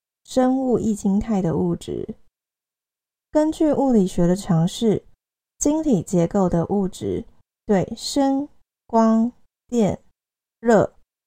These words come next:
磁等物理能量都具有一些特殊的性质。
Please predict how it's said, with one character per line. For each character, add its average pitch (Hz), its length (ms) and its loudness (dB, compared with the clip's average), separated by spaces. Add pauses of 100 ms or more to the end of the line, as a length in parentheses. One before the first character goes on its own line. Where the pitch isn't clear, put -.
(120)
磁 175 420 0 (800)
等 - 260 -4
物 226 140 2
理 185 120 4
能 170 200 2
量 202 280 -2 (480)
都 233 240 2
具 240 280 -6
有 196 160 0
一 190 80 -2
些 196 480 -2
特 220 200 0
殊 202 220 -4
的 180 100 0
性 185 300 -4
质。 - 320 -10